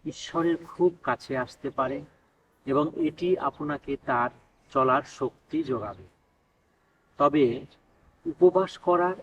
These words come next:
একটি সঠিক উপায় আছে। সুতরাং আপনি যদি শিখতে চান, তাহলে এই চারটি ধাপ মেনে চলুন। প্রথম ধাপটি হলো একটি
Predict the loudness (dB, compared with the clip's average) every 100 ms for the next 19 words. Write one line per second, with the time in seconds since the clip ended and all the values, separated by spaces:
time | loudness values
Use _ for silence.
0 | -12 -8 -8 -4 -6 -6 -6 -6 -4 -8
1 | -6 -4 -2 -4 -6 -14 _ _ _ _
2 | _ _ _ _ _ -8 0 2 0 -4
3 | -20 _ _ _ _ _ _ _ _ 0
4 | 0 -2 -2 0 0 -2 -8 -12 -4 -4
5 | 0 0 0 -8 _ _ _ _ 0 0
6 | -2 2 0 -2 _ -4 2 2 0 2
7 | 2 0 -4 -4 -4 -2 2 2 0 -16
8 | -20 -20 -12 -6 -4 -4 -4 -6 -6 -16
9 | _ _ 0 2 2 -2 0 -4 -4 -6
10 | -4 -2 -2 -6 -14 _ _ _ _ _
11 | -10 -8 -10